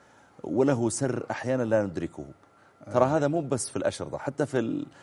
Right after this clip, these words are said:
Speaker 1: حتى في أمور الحياة. أحيانًا مطاعم تلقى هالمطعم جنب هالمطعم
Speaker 2: صحيح.
Speaker 1: ويبيعون، آه، طعام متشابه،
Speaker 2: صحيح.
Speaker 1: وهذا عنده زحمة والناس ماسكين سرة وبال-، بالأرقام يدخلون، وهذا ما عنده أحد. قب-، قبول يعني.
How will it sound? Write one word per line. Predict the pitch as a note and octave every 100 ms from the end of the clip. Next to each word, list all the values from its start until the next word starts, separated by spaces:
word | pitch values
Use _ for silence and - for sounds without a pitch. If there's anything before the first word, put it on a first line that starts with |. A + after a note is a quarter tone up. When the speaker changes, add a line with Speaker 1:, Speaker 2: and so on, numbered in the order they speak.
| - -
Speaker 1:
حتى | - -
في | -
أمور | B2 C3
الحياة. | G#2+ A#2+ F2+ - -
أحيانًا | - D3 D3
مطاعم | C3 B2 C#3 F#2+ G#2+ - _ - - - -
تلقى | F3 D3+
هالمطعم | D3 C3+ C3 B2 G2 G2
جنب | C#3+ C#3
هالمطعم | A2+ G#2+ A2
Speaker 2:
صحيح. | A#2+ C3
Speaker 1:
ويبيعون، | A2 G2 G#2 C#3+ C3+ A2 - - -
آه، | G#2
طعام | G#2+ G#2+ B2 A#2+
متشابه، | A#2 A#2 - G2 F#2 C#3
Speaker 2:
صحيح. | - A#2+ A#2 G2+
Speaker 1:
وهذا | B2+ F3+ E3
عنده | C#3+ C3
زحمة | A2+ A2+ - F2+ E2
والناس | G#2 C3 C#3 B2 B2
ماسكين | A#2 - A2+
سرة | - G#2 F#2+
وبال-، | F2+ F2+ A#2
بالأرقام | A2 B2 - B2+ C3 A#2 G2
يدخلون، | - G#2 C3 D3 - - -
وهذا | A#2+ D#3
ما | E3+ D#3
عنده | C#3 A2
أحد. | F#2 C#3 - - _ - -
قب-، | F#3+ - - - A#2
قبول | G3+ C3+ G#2+
يعني. | A2 G2+